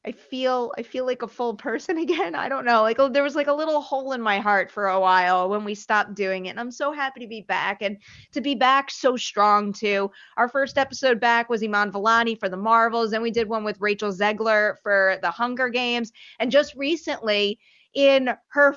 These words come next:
first interview ever, 'cause they didn't get to promote Gen V at all while the show was running, I got to interview Lizzie Broadway, who plays Emma, who is just an utter delight, hugely talented on screen, but just, like, a lovely individual who I'm sure you're gonna fall in love with. So go check that out.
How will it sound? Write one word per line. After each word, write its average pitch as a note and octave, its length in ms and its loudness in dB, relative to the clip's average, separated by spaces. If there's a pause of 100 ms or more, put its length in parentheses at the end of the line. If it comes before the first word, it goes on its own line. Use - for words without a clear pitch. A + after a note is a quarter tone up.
first F#4 320 -2
interview C4+ 640 -2
ever, A#3+ 400 2
'cause G#3+ 280 -8
they A#3 100 2
didn't A#3 300 -2
get A#3+ 160 -2
to A#3 80 -12
promote A3+ 380 -2
Gen G#3+ 320 -2
V A3 320 -4
at G#3 100 -2 (100)
all G#3 600 6
while G3+ 520 4
the G#3 120 -2
show A3+ 260 0
was G3+ 240 -2
running, G3 640 0
I G#3+ 100 -2
got A#3+ 200 2
to B3+ 120 -6
interview A3+ 460 -6
Lizzie G#3 280 -4
Broadway, G3 500 2
who F#3 100 -6
plays F#3+ 320 -4
Emma, F#3+ 300 -2
who A3 160 -4
is G#3 140 0
just G#3+ 220 -10 (120)
an G#3+ 100 -6 (100)
utter A#3+ 280 0
delight, G3 460 0 (340)
hugely D#4+ 440 2
talented C4 460 -2
on A3+ 180 0
screen, A3 380 -4
but G#3 80 -2
just, A#3 180 -8
like, A3 240 -2
a G#3+ 120 2
lovely G#3 500 2
individual F#3+ 640 -2
who G#3 140 -4
I'm G#3 200 -2
sure G#3+ 300 -4
you're G#3 160 0
gonna G3+ 200 -4
fall F3+ 240 0
in F3 100 -10
love E3+ 180 -2
with. F3 200 -6
So G#3 100 -12
go G#3 160 -4
check A3+ 300 -6
that F#3 240 4
out. F#3 300 4